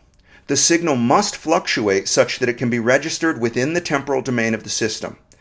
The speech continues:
A slow pulsing might be felt, in which the subsystem being experienced is coming into existence, then falling back to background, then coming in its time back into existence. Alternatively, or perhaps in addition,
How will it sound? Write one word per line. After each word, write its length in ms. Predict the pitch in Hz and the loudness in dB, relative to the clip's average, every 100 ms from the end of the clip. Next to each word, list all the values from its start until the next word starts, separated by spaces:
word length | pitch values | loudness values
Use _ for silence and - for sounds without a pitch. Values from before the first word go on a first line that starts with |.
| - - | -20 -6
A 80 | 135 | -4
slow 480 | 131 - 156 160 165 | -4 -2 2 2 2
pulsing 560 | 165 185 185 - 113 101 | -2 -2 -2 -2 -2 -4
might 180 | 95 | -6
be 80 | - | -8
felt, 400 | 101 101 85 - _ _ - - | -6 -4 -4 -6 _ _ -18 -6
in 140 | 123 | -4
which 200 | 127 - | -2 -4
the 60 | 131 | -2
subsystem 800 | - 151 - 135 123 113 110 107 _ _ | 2 2 0 -4 -4 -4 -6 -8 _ _
being 160 | 127 120 | -4 -4
experienced 640 | 110 - 139 139 131 - | -4 -6 -2 -2 -2 -4
is 100 | 113 | -8
coming 300 | - 147 165 | -4 -2 -2
into 320 | 156 151 151 | -2 -4 -6
existence, 680 | 131 113 95 - 98 131 - - - - | -6 -2 -2 -4 -8 -10 -12 -16 -16 0
then 160 | 131 | 0
falling 400 | 117 120 120 147 | 4 4 6 4
back 240 | 143 131 135 | 2 0 0
to 80 | 156 | 0
background, 600 | 117 90 - 85 110 131 _ _ _ _ - | 2 0 -4 -8 -8 -14 _ _ _ _ -2
then 180 | 123 | -2
coming 380 | 127 139 104 117 | 0 2 2 0
in 100 | 120 | -2
its 180 | 110 - | -4 -4
time 480 | - 123 107 104 120 - | -2 2 2 2 -4 -14
back 380 | 139 - 202 107 | -6 0 2 0
into 240 | 95 98 | -6 -6
existence. 720 | 92 - 123 - 92 - - - _ _ - - - | -6 -2 -2 -2 -8 -10 -16 -18 _ _ -20 -18 4
Alternatively, 760 | 123 127 - 151 143 131 175 202 | 6 6 0 -4 -4 -4 -4 -2
or 120 | 123 | -2
perhaps 440 | - 117 101 - | -2 0 0 -2
in 80 | 110 | -4
addition, 460 | 104 147 - 120 | -4 -4 -2 -4